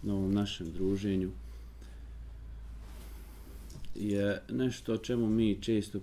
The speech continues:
puta, jel tako, i govorimo i komentarišemo. E, možda ima nekih stvari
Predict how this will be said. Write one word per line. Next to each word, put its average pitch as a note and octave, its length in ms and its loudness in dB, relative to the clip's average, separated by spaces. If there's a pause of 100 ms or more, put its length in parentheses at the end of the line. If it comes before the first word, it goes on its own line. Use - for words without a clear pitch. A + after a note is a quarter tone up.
puta, G2+ 320 0
jel F2 140 0
tako, F#2+ 380 -2
i F2 80 2
govorimo F2+ 580 2
i F2+ 40 -4
komentarišemo. F#2 1040 0 (1300)
E, F2+ 220 0 (380)
možda A#2 400 6
ima A#2 220 8
nekih A#2 360 4
stvari G#2+ 460 4